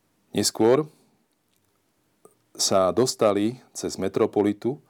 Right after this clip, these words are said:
tieto zvitky až do Ameriky. A napokon sa podarilo práve po istých peripetiách kúpiť Hebrejskej univerzite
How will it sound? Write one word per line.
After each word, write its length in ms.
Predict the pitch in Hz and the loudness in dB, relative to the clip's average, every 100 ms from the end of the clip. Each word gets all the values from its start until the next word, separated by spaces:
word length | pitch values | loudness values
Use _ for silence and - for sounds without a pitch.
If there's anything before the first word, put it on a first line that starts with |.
| _ _ _ _ _ _ _ _ _ | _ _ _ _ _ _ _ _ _
tieto 320 | - 101 98 | -6 -4 -4
zvitky 560 | 85 87 98 - 113 113 - _ _ | -4 -4 -6 -4 -4 -4 -10 _ _
až 480 | - 92 98 - - _ - | -4 -2 -2 -10 -18 _ -4
do 160 | 98 - | -4 -2
Ameriky. 480 | 101 95 85 - - _ _ _ _ _ _ _ _ _ _ _ _ _ _ _ _ _ - | -4 -4 -6 -10 -20 _ _ _ _ _ _ _ _ _ _ _ _ _ _ _ _ _ 0
A 480 | 92 90 92 92 95 _ _ _ _ _ 104 | 4 6 4 2 -2 _ _ _ _ _ -4
napokon 400 | 110 147 135 131 | 0 0 0 -2
sa 160 | - | -2
podarilo 640 | - 92 90 87 87 90 113 _ _ _ _ - | -4 -2 -2 -2 -2 -6 -8 _ _ _ _ -4
práve 560 | 98 92 87 85 80 - _ _ _ _ _ _ - | 0 2 0 -2 -6 -10 _ _ _ _ _ _ -6
po 160 | 92 | -4
istých 400 | 101 - 104 - | -4 -6 -10 -2
peripetiách 800 | 113 123 123 92 - 92 92 104 - _ _ _ _ | 0 0 -4 -8 -4 -4 -4 -8 -16 _ _ _ _
kúpiť 480 | - 151 123 87 92 | -6 -4 -4 -6 -4
Hebrejskej 560 | 104 104 - 90 82 | -2 -4 -6 -6 -6
univerzite 720 | - 101 98 95 95 - 90 | -8 -8 -6 -8 -10 -10 -12